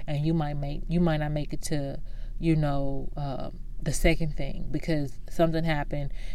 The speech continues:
and your baby requires something else. And that's bring me to, this brings me to some, I was, we were supposed to go, me and the baby, we're supposed to go to a party.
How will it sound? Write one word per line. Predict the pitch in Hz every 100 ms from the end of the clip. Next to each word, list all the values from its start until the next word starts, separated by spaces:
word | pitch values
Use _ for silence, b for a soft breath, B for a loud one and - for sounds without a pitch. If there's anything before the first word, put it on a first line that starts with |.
| B
and | - 147
your | 139
baby | 139 143 139
requires | 135 - 135 131 135 131 - -
something | - 147 - 135
else. | - - - - - B B B B
And | 202 202
that's | 214
bring | 208 208 202
me | 185
to, | - 208 185
this | 226 302
brings | 262 240
me | 208
to | 196 208
some, | 190 -
I | 240
was, | 349 -
we | 175 233
were | 330
supposed | 339 254 208 190 -
to | 190
go, | 175 156 156 - -
me | 170 170
and | 170
the | 175
baby, | 165 156 151 - B B B
we're | 185
supposed | 170 - 185 -
to |
go | 165 160
to | 170
a | -
party. | - 359 294 156